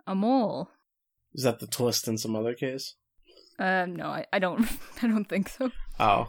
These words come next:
Speaker 1: Uh, I
Speaker 2: Okay.
Speaker 1: like, with this small dot, I feel like we got so many red herrings, um, up to this point. What with, uh, the daughter-in-law being,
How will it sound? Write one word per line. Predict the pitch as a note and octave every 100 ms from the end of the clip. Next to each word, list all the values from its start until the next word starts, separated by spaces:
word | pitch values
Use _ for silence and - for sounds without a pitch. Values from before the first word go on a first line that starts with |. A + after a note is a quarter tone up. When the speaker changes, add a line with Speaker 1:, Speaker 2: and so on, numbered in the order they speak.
| -
Speaker 1:
Uh, | A#3 A#3+ A#3 -
I | A3 A#3 C4 C#4 C4 A#3+
Speaker 2:
Okay. | B2 A#2 A2 - - _ _
Speaker 1:
like, | A#3 A#3+
with | A#3 C4 C4
this | D4 C4+
small | - C4 D4
dot, | G#3+ D3+ D#3 F#3
I | G3+
feel | F#3+ G3 F#3+
like | F#3+ F#3+
we | G3+
got | F#3+ F3+
so | - F#3
many | F#3 F#3+ F#3+ F#3+
red | F#3+ F3 F3
herrings, | F3 E3+ D#3+ E3 F#3+ G3+ - - _ -
um, | - E2 - - -
up | F#3 -
to | G#3+
this | A3+
point. | - C4 C#4 C4+ _ _ _
What | G3 F3
with, | F3 E3+ - -
uh, | E3+ E3+ - - F3+
the | G3
daughter-in-law | F3+ E3+ E3+ F3 F3 E3+ E3+ F3 -
being, | F3 E3+ E3+ E3+ E3+ F3